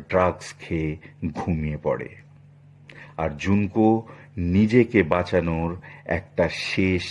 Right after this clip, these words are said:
চেষ্টা চালায়। সে নিজেকে ঘষাতে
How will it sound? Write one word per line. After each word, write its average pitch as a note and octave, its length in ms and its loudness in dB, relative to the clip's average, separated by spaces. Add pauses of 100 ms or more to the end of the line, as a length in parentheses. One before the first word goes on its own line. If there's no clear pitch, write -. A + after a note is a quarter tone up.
(140)
চেষ্টা - 460 -4
চালায়। - 460 -8 (560)
সে - 260 -4
নিজেকে G2 440 0 (100)
ঘষাতে G#2+ 560 0